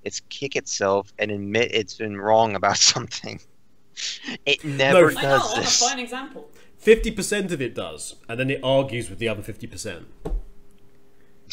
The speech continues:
Speaker 2: Um, and then somebody comes along and goes, "Yeah, but what about Sonic Adventure?" And then it all goes wrong.
Speaker 3: It's always about Sonic Adventure.
Speaker 2: <laughs>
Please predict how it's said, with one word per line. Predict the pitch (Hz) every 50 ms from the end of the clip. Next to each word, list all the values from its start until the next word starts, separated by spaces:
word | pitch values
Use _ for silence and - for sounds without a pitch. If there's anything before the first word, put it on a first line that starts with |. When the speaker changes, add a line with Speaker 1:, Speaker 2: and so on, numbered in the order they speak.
| - - - - - - - - - - - - - - -
Speaker 2:
Um, | 120 117 117 113 113 117 113 113 113 113 113 - -
and | - 135 135 135 156
then | 170 170 156
somebody | - 165 151 147 131 135 139
comes | 131 - 135 131 123 113 117
along | 117 117 110 110 107 110 110 107
and | - 113 117 113
goes, | 110 120 113 113 117 117 113 101 98 151
"Yeah, | 247 262 226 165 143
but | 135 151
what | 143 160 - -
about | 143 147 143 - -
Sonic | - - - 143 143 - -
Adventure?" | 123 104 113 107 104 92 - - 87 82 80 - - - - - -
And | 127 123 117 110
then | 127 123 123
it | 135 -
all | 165 175 175 160
goes | - 131 123 117 95 82
wrong. | 92 98 82 76 76 80 - - - - - - - - - - - - - - -
Speaker 3:
It's | 262 - - 320
always | 320 302 285 240 196
about | 196 190 175 - -
Sonic | - - -
Adventure. | 440 - - - - -
Speaker 2:
<laughs> | -